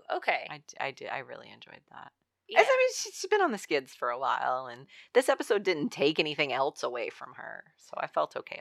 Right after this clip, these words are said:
Speaker 2: about it.
Speaker 1: Yeah, I th-, so I, I, I, that was actually my la-, it, it's related. It's my last don't like, but I'm gonna start with that, 'cause we go through this whole string of events only for Suzanne to not get her money back,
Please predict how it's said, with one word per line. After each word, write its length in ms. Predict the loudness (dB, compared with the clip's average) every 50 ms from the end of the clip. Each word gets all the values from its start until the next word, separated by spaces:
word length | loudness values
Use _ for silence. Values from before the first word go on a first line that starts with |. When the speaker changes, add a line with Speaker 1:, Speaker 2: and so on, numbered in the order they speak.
| -12
Speaker 2:
about 220 | -10 -10 -10 -10 -12
it. 80 | -14 -16 _ _ _ _ _ _ _ _ -20 -20 _ 0
Speaker 1:
Yeah, 460 | 4 6 8 8 10 10 10 10 8 8
I 80 | 6 2
th-, 160 | 2 0 -4 2
so 220 | 6 8 8 10
I, 260 | 12 12 12 10 10 6 2
I, 100 | 0 0 2 4 6
I, 40 | 8
that 180 | 12 12 12 12
was 80 | 12
actually 280 | 8 4 4 4 2 0
my 180 | 2 4 4 2
la-, 360 | 2 0 4 6 8 8 8 8 6
it, 160 | 2 2 2 2 -2
it's 180 | -12 -6 0
related. 500 | 4 4 6 6 6 4 4 0 -6 -6
It's 160 | -6 -4 2
my 140 | 4 6 6
last 380 | 8 8 10 8 8 8 4 0
don't 180 | -4 -4 -2
like, 220 | -2 -4 -4 -4 -4
but 80 | -4 -4
I'm 80 | -4
gonna 100 | -4 -6
start 320 | -6 -2 0 0 0 0 -2
with 120 | -6 -8
that, 220 | -6 -6 -6 -6 -6
'cause 220 | -8 -8 -8 -10 -14 -20 -20 -20 -16 -6
we 140 | -2 -2 2
go 160 | 4 6 6
through 140 | 6 6 4
this 120 | 2 2 -2
whole 380 | -4 0 6 8 8 8 8 6
string 340 | 2 2 2 2 2 2
of 100 | 0 -2
events 420 | -2 -2 -2 -2 -4 -4 -6 -8 -8 -4
only 300 | -2 -2 0 0 -2 -2
for 160 | -2 -2 -4 -4
Suzanne 460 | -4 -4 -6 -4 -2 -2 -2 -2 -4 -8
to 160 | -12 -14 -14
not 640 | -14 -14 -14 -10 -2 2 4 6 6 6 6 4 2
get 200 | 0 0 0 0
her 160 | 0 -2 -2 0
money 280 | 2 0 0 0 -2 0
back, 440 | 2 4 6 6 4 2 0 -4